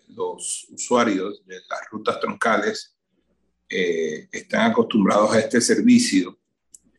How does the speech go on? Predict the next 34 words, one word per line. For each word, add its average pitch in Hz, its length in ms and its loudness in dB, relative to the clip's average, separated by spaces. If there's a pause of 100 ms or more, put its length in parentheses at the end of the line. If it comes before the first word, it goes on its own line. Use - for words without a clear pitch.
(340)
y 101 260 0
una 110 200 6
suspensión 110 680 0
de 101 100 2
dos 92 140 4
o 104 100 2
tres 104 220 0
meses, 104 600 0
que 82 100 -14
no 87 140 -10
sé 92 180 0
si 85 320 -2
va, 87 320 -2
eso 95 280 -2
es 92 60 -6
lo 90 120 -6
que 85 80 -12
va 87 160 0
a 90 40 0
durar 95 340 2
o 82 80 -4
no, 90 260 -16 (760)
eh, 80 840 -4 (380)
afecta, - 800 -2
como 90 320 -12
decía, 92 760 -4 (540)
eh, - 480 -16
el 98 100 -10
oyente, 92 680 -2
afecta - 480 0
la 104 140 2
calidad 85 400 -2
de 95 100 0
vida. 107 300 2